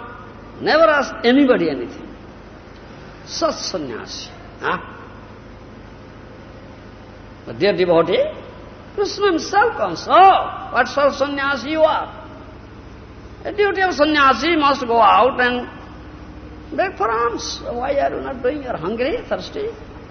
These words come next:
All right, I have brought this pot of milk for you. Take it." Huh? Isn't it?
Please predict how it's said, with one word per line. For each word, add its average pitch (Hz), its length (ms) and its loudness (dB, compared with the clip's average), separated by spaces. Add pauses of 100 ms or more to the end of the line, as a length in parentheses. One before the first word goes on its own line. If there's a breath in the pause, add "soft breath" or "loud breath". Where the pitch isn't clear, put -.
(380)
All 269 100 2
right, 302 280 6
I - 240 0
have 208 180 4
brought 202 260 0
this 170 180 -4
pot 170 220 -6
of 147 100 -4
milk 160 280 0
for 143 180 0
you. 127 160 -4
Take 135 220 -6
it." 107 80 -12 (240)
Huh? 160 160 -4 (800)
Isn't 165 280 -6
it? 185 120 -8